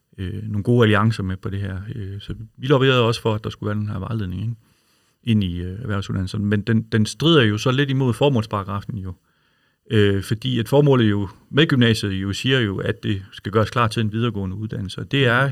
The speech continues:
i erhvervsuddannelsen jo ikke. Det er jo på samme niveau. Øh, nogen vil jo da mene et niveau ned. Det tror jeg, der var en tidligere minister, der sagde,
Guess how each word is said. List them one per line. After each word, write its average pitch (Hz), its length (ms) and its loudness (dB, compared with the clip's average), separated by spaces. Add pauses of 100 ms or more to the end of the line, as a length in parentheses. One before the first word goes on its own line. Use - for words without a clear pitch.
i - 80 -12
erhvervsuddannelsen 104 720 -4
jo 113 80 -6
ikke. 110 160 -8
Det 113 160 -6
er 113 100 -6
jo 117 80 -6
på - 120 -10
samme 110 220 -2
niveau. 117 300 2 (680)
Øh, 101 120 -6
nogen 104 240 -2
vil 95 60 -4
jo 92 100 -6 (160)
da 107 100 0
mene 95 280 -2
et 95 120 -6
niveau 104 280 0
ned. 117 200 2
Det 110 140 -8
tror - 160 -2
jeg, 104 40 2
der 98 60 0
var 95 80 -2
en 92 60 -2
tidligere 127 300 0
minister, 104 300 -4
der 95 80 -10
sagde, 101 260 -6